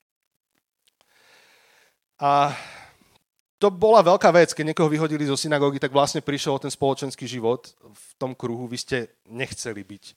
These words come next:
vyhodení zo synagógy, takže veľa riskovali tým, keby ich z tej synagógy vyhodili.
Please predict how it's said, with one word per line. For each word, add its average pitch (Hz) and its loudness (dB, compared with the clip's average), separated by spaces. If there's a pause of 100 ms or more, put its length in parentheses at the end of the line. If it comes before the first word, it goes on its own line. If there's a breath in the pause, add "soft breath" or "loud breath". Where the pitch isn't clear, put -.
(200)
vyhodení 120 -6
zo 110 -10
synagógy, 117 -4
takže 123 -6
veľa 185 8
riskovali 151 2
tým, 139 -6
keby 127 -6
ich - -12
z - -10
tej 127 -8
synagógy 127 -4
vyhodili. 117 -6